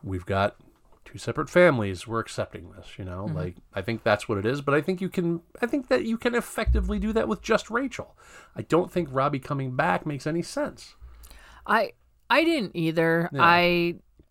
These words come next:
Speaker 2: when he was back, it was like, "Wait, what?"
Speaker 1: Yeah.
Speaker 2: So it wasn't like this happy ending
Speaker 1: Right.
Speaker 2: for me as it wa-, 'cause it, it was more confusing
Speaker 1: Right.
Speaker 2: than happy ending.
Speaker 1: Yeah.
Speaker 2: I was curious what you thought, so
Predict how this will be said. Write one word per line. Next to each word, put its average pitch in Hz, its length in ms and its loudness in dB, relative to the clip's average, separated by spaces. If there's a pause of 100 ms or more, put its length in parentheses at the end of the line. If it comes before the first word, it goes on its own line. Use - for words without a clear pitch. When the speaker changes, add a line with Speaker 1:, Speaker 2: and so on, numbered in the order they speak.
(600)
Speaker 2:
when 180 360 4
he 185 220 2
was 165 320 4
back, 151 360 4
it 147 40 -4
was 160 180 -2
like, 151 240 2
"Wait, 151 400 0
what?" 320 640 2
Speaker 1:
Yeah. 107 180 2 (360)
Speaker 2:
So 208 280 6
it 208 200 6
wasn't 208 420 6
like 185 300 2
this 160 300 2
happy 165 1040 2 (240)
ending 196 440 2
Speaker 1:
Right. 202 80 -4
Speaker 2:
for 196 200 0
me 196 380 0
as 170 280 2
it 170 100 0
wa-, 170 80 0
'cause - 180 -10
it, 180 180 -4
it - 40 -2
was 170 140 -4
more 214 140 -4
confusing 135 760 -8 (220)
Speaker 1:
Right. 101 320 4
Speaker 2:
than 147 300 2
happy 147 320 0
ending. 135 360 -8
Speaker 1:
Yeah. 131 260 2 (180)
Speaker 2:
I 254 220 8
was 277 200 6
curious 170 320 4
what 147 140 -2
you 143 140 -4
thought, 131 320 -2
so 139 360 -4